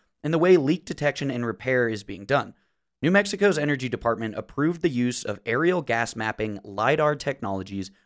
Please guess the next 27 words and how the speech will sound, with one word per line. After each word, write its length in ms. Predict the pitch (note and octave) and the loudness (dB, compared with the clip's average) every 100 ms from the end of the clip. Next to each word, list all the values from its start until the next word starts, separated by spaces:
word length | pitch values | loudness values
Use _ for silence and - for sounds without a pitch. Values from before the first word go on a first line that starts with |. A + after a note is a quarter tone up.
| - | -8
within 280 | G#2 B2 A#2 | -4 -2 -4
the 80 | G2 | -4
state. 360 | - F#2 - _ _ _ _ - | -6 -6 -8 _ _ _ _ -16
According 420 | A#2 D#3+ G3 G3 | -2 4 4 4
to 80 | F#3+ | 0
the 100 | F3 | -2
department, 560 | C#3+ A#2+ G#2+ G#2+ G#2+ | 0 0 0 -4 -8
quote, 340 | - C3+ C3 - _ - | -2 2 2 0 _ -2
"Operators 480 | C3+ - G#3+ A3 G3 | 2 4 4 2 -2
can 220 | - D#3 | -2 0
use 300 | C#3 D3+ C3+ | 2 0 0
the 120 | C#3+ | -2
emissions 480 | C3 A#2+ A#2 A#2+ A2+ | 0 -2 -4 -6 -8
detected 640 | - G#2 A2 - G#2+ G2 | -10 -6 -6 -4 -8 -6
by 140 | G#2 G2+ | -4 -4
such 320 | - E3 - | -4 -6 -4
technologies 640 | F#3 - G#2+ G2 G2+ G2+ - _ - | -4 -4 -6 -6 -8 -12 -12 _ -10
to 80 | C3+ | -2
earn 200 | E3 E3+ | 0 0
credits 440 | - D3+ B2 - | 2 4 4 0
that 240 | - A2+ - | -4 -4 0
offset 560 | A#2+ A#2 - A2 G#2 G2 | 2 2 0 0 -2 -2
a 60 | A2 | -12
portion 500 | - F3+ F3 C3+ A#2+ | 0 2 2 0 0
of 160 | A2+ | -2
an 80 | A2+ | -2
operator's 640 | G#2+ B2+ C3 A#2+ A2 G#2+ | 0 0 0 0 0 -2